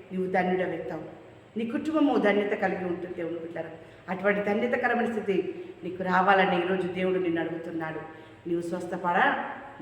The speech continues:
గోరుచున్నావా? వాక్యం వింటున్నటువంటి నీవు దేవుని బిడ్డలారా,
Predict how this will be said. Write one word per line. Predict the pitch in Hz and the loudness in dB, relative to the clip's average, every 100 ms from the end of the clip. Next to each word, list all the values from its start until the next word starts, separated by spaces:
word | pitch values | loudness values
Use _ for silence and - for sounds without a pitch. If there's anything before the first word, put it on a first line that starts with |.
| 151 | -6
గోరుచున్నావా? | 165 165 165 165 160 156 147 151 147 151 - - - - - 160 | -2 -2 -2 -4 -2 -2 -2 -6 -8 -10 -14 -20 -20 -20 -12 -6
వాక్యం | 175 - 170 | -6 -6 -2
వింటున్నటువంటి | 165 165 160 160 160 147 156 | -2 -2 -6 -6 -6 -8 -6
నీవు | 156 151 156 - - - - - - - | -4 -4 -8 -12 -18 -20 -20 -20 -20 -8
దేవుని | 175 190 180 | 2 4 4
బిడ్డలారా, | 165 170 170 165 | -2 -4 -6 -4